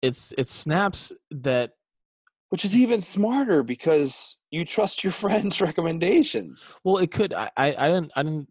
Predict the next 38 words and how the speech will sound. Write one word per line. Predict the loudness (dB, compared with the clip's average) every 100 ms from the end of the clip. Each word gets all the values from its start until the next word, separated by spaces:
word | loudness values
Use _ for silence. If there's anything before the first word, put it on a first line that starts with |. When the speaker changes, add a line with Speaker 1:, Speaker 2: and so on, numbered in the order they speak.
| -4
Speaker 1:
I | -2
don't | 0
know | 0 -2
if | 0
I, | -2 -2
if | -4 -6 -8 -2
they | 0 0 -4 -20 _ -12
said, | -4 0 2
like, | 0 -2 -6 _ -12
it, | -12 -12 -8
it | -6
may | 0 2 2
or |
may | 2 0
not | 0 0
be | -2 -2 -6 _ _ -10
in | -8
a | -8
s-, | -10 -14 -14
in | -12
Snap | -8 -4 -4
Maps | -2 -4 -2
where | -4
it's | -2
aggregating | -2 -2 -2 -2 -4
the | -8
snaps | -8 -6 -6 -8 -18 -10
in | -8 -4
that | -6 -4
location. | -8 -6 -6 -4 -8 -10 _ _ _ _ _ _ _ _
That | -12 -4
maybe | -2 0
they | 2
will | 4 4
put | 2 -2 -2
the | -4
more. | -4 -2 -2 -6 -12 _ -8
Speaker 2:
Oh, | -6 -4